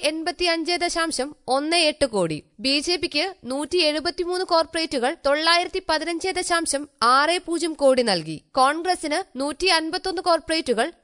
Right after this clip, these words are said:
അൻപത്തിയഞ്ച് ദശാംശം മൂന്ന് ആറ് കോടി നൽകി. മൂന്നാമത് ശരത് പവാറിന്റെ എൻ സി പി ഏഴ് ദശാംശം ഏഴ് മൂന്ന് കോടി, അതായത് പൂജ്യം ദശാംശം ഏഴ് എട്ട് ശതമാനം. സി പി ഐക്കാണ് ഏറ്റവും കുറവ്,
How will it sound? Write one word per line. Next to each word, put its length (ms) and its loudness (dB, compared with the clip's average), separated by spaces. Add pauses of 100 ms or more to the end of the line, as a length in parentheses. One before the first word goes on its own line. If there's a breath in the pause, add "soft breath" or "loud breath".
അൻപത്തിയഞ്ച് 760 0
ദശാംശം 540 0 (120)
മൂന്ന് 380 -2
ആറ് 200 2
കോടി 260 4
നൽകി. 320 0 (200)
മൂന്നാമത് 580 0 (160)
ശരത് 420 0
പവാറിന്റെ 560 4 (220)
എൻ 220 2
സി 200 0
പി 180 -2 (200)
ഏഴ് 320 0
ദശാംശം 520 -2 (240)
ഏഴ് 340 4
മൂന്ന് 260 -4
കോടി, 300 -2 (260)
അതായത് 520 4 (140)
പൂജ്യം 480 -2
ദശാംശം 520 0 (200)
ഏഴ് 300 6
എട്ട് 260 0
ശതമാനം. 540 0 (120)
സി 260 -4
പി 160 -2
ഐക്കാണ് 400 2 (120)
ഏറ്റവും 400 2
കുറവ്, 360 0